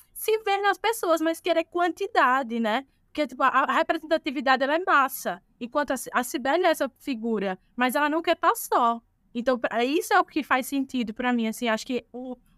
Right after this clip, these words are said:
o diferencial, né, assim, que eu senti, disse, "Não, eu acho que esse é um lugar pra mim e eu quero estar",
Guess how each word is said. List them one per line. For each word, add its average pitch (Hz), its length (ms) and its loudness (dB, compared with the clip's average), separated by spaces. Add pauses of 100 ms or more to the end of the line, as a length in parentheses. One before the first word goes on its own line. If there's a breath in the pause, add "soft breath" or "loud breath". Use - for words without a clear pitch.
o 247 140 -2
diferencial, 277 840 0
né, 233 160 0
assim, 226 180 -6
que 254 140 0
eu 247 100 4
senti, 262 420 -4
disse, 233 200 -4
"Não, 240 200 4
eu 240 160 2
acho 240 220 0
que 269 80 -2
esse 262 140 -6
é 302 40 -2
um 302 60 0
lugar 269 240 0
pra 294 180 -2
mim 285 300 -2
e 269 80 -4
eu 277 100 0
quero 285 220 -2
estar", 349 400 2